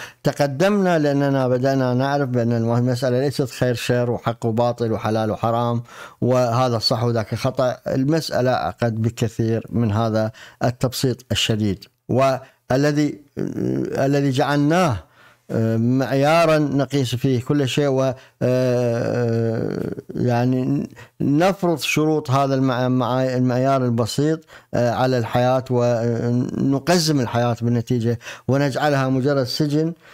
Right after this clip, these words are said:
سجن الدين أو سجن الكافر أو سجن الملحد، سجن ال-، هذا التفكير البسيط يجب أن نتوقف عنه، وإن لم نتوقف عنه سنبقى متخلفين،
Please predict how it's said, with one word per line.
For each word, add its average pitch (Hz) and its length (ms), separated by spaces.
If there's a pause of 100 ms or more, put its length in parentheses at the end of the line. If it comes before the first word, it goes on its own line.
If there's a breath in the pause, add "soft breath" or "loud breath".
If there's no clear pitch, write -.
(140 loud breath)
سجن 151 340
الدين 160 440
أو 151 260
سجن 135 320
الكافر 120 560
أو 131 100
سجن 147 280
الملحد، 151 440
سجن 127 300
ال-، 120 120 (300 loud breath)
هذا 165 240
التفكير 131 460
البسيط 120 520
يجب 123 220
أن 113 100
نتوقف 123 440
عنه، 151 300 (320 loud breath)
وإن 147 540
لم 220 180
نتوقف 180 400
عنه 165 240
سنبقى 147 560
متخلفين، 131 800